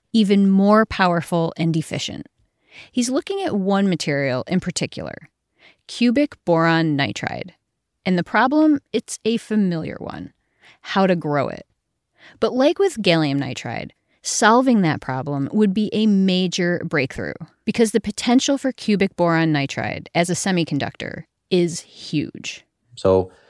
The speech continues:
Speaker 2: silicon-based technologies have an efficiency of low nineties percent on the conversion of electricity.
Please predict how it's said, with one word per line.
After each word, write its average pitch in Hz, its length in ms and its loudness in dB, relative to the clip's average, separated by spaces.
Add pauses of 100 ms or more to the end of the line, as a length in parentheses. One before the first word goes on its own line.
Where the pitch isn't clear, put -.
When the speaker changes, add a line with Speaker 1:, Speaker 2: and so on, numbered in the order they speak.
(180)
Speaker 2:
silicon-based 135 920 4
technologies 101 840 0
have 95 240 -2
an 92 80 -4
efficiency 95 720 -4
of 87 320 -4
low 104 380 4
nineties 98 680 -2
percent - 520 -8
on 101 200 0
the 101 80 0
conversion 117 640 0
of 92 120 -4
electricity. - 640 -4